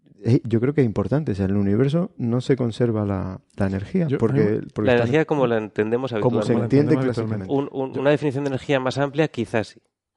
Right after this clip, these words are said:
Speaker 1: Sí,
Speaker 3: Esa
Speaker 1: vale.
Speaker 3: es, esa es la, esa es
Speaker 2: Yo voy a, o sea, quiero volver un, un paso atrás a lo que decías, ¿no? Sobre Amy Nether, eh, que efectivamente la conservación de energía surge de la simetría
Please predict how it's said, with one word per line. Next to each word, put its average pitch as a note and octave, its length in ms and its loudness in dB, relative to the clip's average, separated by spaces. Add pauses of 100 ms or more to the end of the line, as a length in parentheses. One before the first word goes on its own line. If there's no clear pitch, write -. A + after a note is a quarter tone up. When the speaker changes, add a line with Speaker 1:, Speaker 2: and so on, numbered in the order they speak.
(360)
Speaker 1:
Sí, - 140 0
Speaker 3:
Esa A2 140 2
Speaker 1:
vale. G#2 80 2
Speaker 3:
es, - 120 -14
esa A#2 220 0
es G2 120 -2
la, F#2 360 -4
esa G#2 220 -6
es - 200 -10 (720)
Speaker 2:
Yo C3 140 0
voy D#3 240 2
a, C#3 320 4
o A#2 40 -2
sea, B2 140 0
quiero C3+ 180 2
volver C#3+ 240 4
un, C#3+ 220 -2
un B2 300 -4
paso C3 220 0
atrás C3 200 0
a C#3+ 40 2
lo C3 100 0
que A#2+ 60 2
decías, B2 360 2
¿no? B2 160 -2
Sobre A2 560 2
Amy A#2+ 220 4
Nether, B2 460 2
eh, G#2+ 360 2
que G#2+ 340 2 (280)
efectivamente A#2+ 480 0
la A2 80 0
conservación G#2+ 400 -4
de B2+ 60 0
energía C#3+ 420 0
surge C#3 360 0
de C3 80 0
la A2+ 80 0
simetría A#2+ 640 2